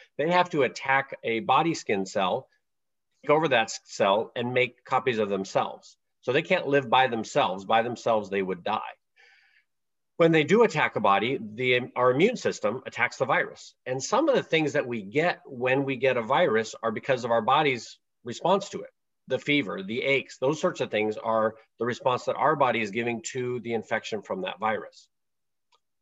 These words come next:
Okay, a little bit of the D N A and the R N A. We all know D N A holds our gene,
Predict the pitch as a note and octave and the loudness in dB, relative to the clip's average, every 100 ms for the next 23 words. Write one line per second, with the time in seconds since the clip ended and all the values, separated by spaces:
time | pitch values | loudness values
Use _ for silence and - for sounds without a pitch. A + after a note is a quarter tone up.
0 | - G#2 G#2 C3+ D#3 D#3+ D3 C#3 C#3+ C#3+ | -2 -2 0 0 2 2 2 2 4 4
1 | C#3 C3+ C3+ A2+ A2+ F#2+ F2 F#2 A2+ B2 | 6 6 4 4 4 4 2 0 2 2
2 | C#3+ C#3+ C#3+ D#3 D3 C#3 C3+ - C3+ - | 4 2 2 0 4 4 4 2 -2 -2
3 | A#2 A2+ G#2+ A2+ G#2 G#2+ | -4 -4 -4 -2 -2 -4